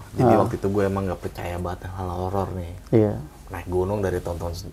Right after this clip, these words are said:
Speaker 1: lama ya kan, gini, "Ah, nggak ada lah hal horor." Gua memang percaya ada.
Speaker 2: Iya.
Speaker 1: Ya kan, orang yang kita hidup berdampingan kan.
Speaker 2: Hmm.
Speaker 1: Tapi ketika gua ngalamin hal horor itu, ya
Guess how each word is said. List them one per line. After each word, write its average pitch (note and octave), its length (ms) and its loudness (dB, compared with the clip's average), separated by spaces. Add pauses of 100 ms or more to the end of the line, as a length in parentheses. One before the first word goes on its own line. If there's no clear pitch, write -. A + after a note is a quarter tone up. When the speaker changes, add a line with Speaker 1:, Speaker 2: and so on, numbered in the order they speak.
(180)
Speaker 1:
lama F2+ 340 -4
ya G#2+ 140 2
kan, G#2+ 120 -2
gini, G2+ 200 -2
"Ah, F#2+ 520 -6
nggak F2 220 -6
ada F2+ 140 -4
lah F#2+ 120 -2
hal F#2 140 0
horor." F2+ 220 2
Gua A2 160 8
memang D#3 160 8
percaya G#2 380 8
ada. D#2+ 420 0
Speaker 2:
Iya. A2 240 4 (160)
Speaker 1:
Ya - 100 -6
kan, D#2+ 200 -4 (280)
orang F2+ 320 2
yang F2 160 -6
kita F2 220 -2
hidup G2 180 2
berdampingan F#2 560 0
kan. F2 180 -2 (100)
Speaker 2:
Hmm. A#2 340 6 (100)
Speaker 1:
Tapi B2 300 4
ketika F#2 420 0 (400)
gua G2 480 4
ngalamin F#2+ 480 2
hal F#2+ 160 2
horor F#2 260 4
itu, C3+ 360 2 (140)
ya E2+ 200 -10